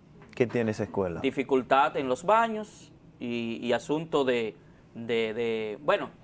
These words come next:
Speaker 2: si hablo tinaco, estoy hablando, eh, la, en la misma línea. Ese es un asunto, te-, tenemos agua con dificultades. Hoy, y ya en el fin de semana, estuvo por allá una persona encargada de ir a hacer el levantamiento,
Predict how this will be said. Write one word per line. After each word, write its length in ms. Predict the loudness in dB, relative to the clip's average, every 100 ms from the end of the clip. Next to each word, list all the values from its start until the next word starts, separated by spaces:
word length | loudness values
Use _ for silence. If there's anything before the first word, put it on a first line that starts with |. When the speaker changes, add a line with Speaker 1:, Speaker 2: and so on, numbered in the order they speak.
| -20 -20
Speaker 2:
si 320 | -14 -4 0 2
hablo 260 | 2 2
tinaco, 840 | 0 0 0 0 0 0 2 0
estoy 220 | -2 -2 -2
hablando, 400 | 0 -2 -2 -4 -12 -20 -4
eh, 180 | 0 0
la, 220 | 2 2 2
en 160 | 0 0
la 80 | 0
misma 240 | 0 -4
línea. 260 | -4 -4 -2
Ese 140 | 0
es 60 | 0
un 60 |
asunto, 540 | 0 0 -2 0 -4 -4 -18 -20 -20 -20 -20 -20 -16 -4
te-, 160 | -2 2
tenemos 500 | 2 2 2 0 6
agua 400 | 6 6 2 -4 -6
con 160 | -2 0
dificultades. 720 | 0 0 0 2 0 0 -10 2
Hoy, 420 | 6 6 6 0 -12 -20 -20 -16 -4
y 140 | 2
ya 80 | 4
en 80 | 4
el 80 | 2
fin 160 | 0
de 80 | 0
semana, 480 | 0 0 0 0 -4
estuvo 500 | -2 -2 2 4 4
por 120 | 2 0
allá 380 | 4 2 0 -8 -20 -20 -20 -12
una 280 | -4 0 2
persona 580 | 0 0 2 2 0 -4 -4
encargada 880 | -4 2 2 4 4 4 2 -2 -8 -16
de 260 | -6 -2 0
ir 340 | 2 0 0
a 100 | 0
hacer 260 | 0 0 0
el 60 |
levantamiento, 720 | 2 0 0 -2 -2 -6 -8